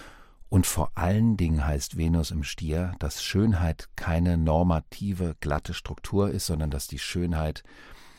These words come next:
in dem Besonderen und infolgedessen auch mitunter Asymmetrischem besteht.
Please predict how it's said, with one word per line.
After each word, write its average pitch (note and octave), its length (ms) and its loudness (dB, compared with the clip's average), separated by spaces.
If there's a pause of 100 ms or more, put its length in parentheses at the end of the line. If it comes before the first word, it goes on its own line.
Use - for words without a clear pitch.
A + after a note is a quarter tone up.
(380)
in E2 140 -2
dem D2+ 200 0
Besonderen E2+ 720 6
und E2 200 -4
infolgedessen F#2+ 680 2
auch D#2 260 -4
mitunter F2 540 0
Asymmetrischem D#2+ 760 0
besteht. - 500 -12